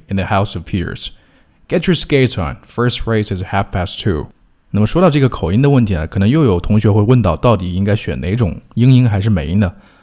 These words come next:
那么我一贯的态度都是英音、美音其实都可以，根据你自己的兴趣而言，你对哪种口音感兴趣，就可以选择哪种口音啊。口音没有所谓的高贵低贱之分啊，它只是一种地域性的差别，所以说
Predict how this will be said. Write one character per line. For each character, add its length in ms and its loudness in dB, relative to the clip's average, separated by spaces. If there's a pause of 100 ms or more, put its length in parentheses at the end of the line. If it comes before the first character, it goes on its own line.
(140)
那 40 2
么 100 6
我 180 -2
一 120 -6
贯 180 2
的 80 2
态 240 0
度 140 -6
都 120 -2
是 260 -6 (320)
英 180 4
音、 260 2 (140)
美 180 -2
音 240 -2 (220)
其 120 -2
实 120 -2
都 120 4
可 140 -4
以， 100 -8 (280)
根 180 4
据 100 2
你 60 0
自 160 -6
己 80 0
的 100 -2
兴 220 0
趣 100 -8
而 140 -6
言， 160 -10 (320)
你 100 -4
对 140 2
哪 140 4
种 100 0
口 160 -6
音 80 -2
感 180 -2
兴 180 2
趣， 200 -8 (260)
就 140 2
可 140 -4
以 40 0
选 160 -4
择 120 -4
哪 120 -2
种 160 -2
口 200 -12
音 120 -10 (260)
啊。 140 -10 (300)
口 180 -2
音 160 4
没 180 2
有 100 4
所 160 0
谓 80 2
的 100 0
高 220 2
贵 200 2
低 160 0
贱 200 2
之 120 -4
分 220 0 (140)
啊， 200 -14
它 120 -6
只 200 -6
是 200 0
一 60 6
种 340 -2
地 160 0
域 80 4
性 180 -2
的 60 -6
差 260 -6
别， 260 -12
所 160 -2
以 80 4
说 240 0